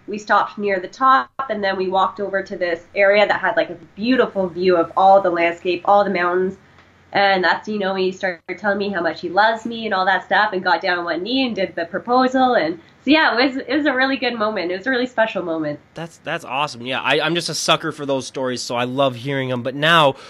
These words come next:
Speaker 2: we get to our audience favorite part of the podcast, the questionnaire, sort of a getting to know you, where I'll ask you about a dozen or so questions. We'll get your responses, and we'll see, we'll see how they match out with everyone else.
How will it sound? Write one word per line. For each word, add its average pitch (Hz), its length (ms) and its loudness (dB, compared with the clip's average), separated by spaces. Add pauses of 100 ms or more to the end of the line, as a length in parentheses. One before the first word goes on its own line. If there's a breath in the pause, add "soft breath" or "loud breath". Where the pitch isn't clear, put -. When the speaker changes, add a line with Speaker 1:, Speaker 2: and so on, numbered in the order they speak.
(200 loud breath)
Speaker 2:
we 165 60 -10
get 147 140 -6
to 160 80 -8
our 135 120 -2
audience 139 420 -2
favorite 127 160 -8
part 117 180 -8
of 110 40 -14
the - 80 -14
podcast, 110 420 -8
the 135 80 -16
questionnaire, 147 580 -2
sort 143 240 -4
of 120 80 -6
a 127 60 -4
getting 143 400 -2
to 143 100 -10
know 127 200 -4
you, 135 160 -4
where 135 120 -2
I'll 120 100 -2
ask 120 260 -6
you 127 100 -8
about 117 200 -6
a 113 40 -10
dozen 131 360 -2
or 123 60 -8
so 131 180 -4
questions. 131 480 -6
We'll 135 140 -8
get 147 200 -6
your 147 120 -6
responses, 135 680 -6 (640 loud breath)
and 143 200 -2
we'll 139 120 -2
see, 170 300 -4
we'll 147 160 -6
see 170 160 -8
how 165 140 -6
they 160 120 0
match 147 280 -6
out 160 140 -6
with 131 100 -8
everyone 135 340 -6
else. 139 260 -8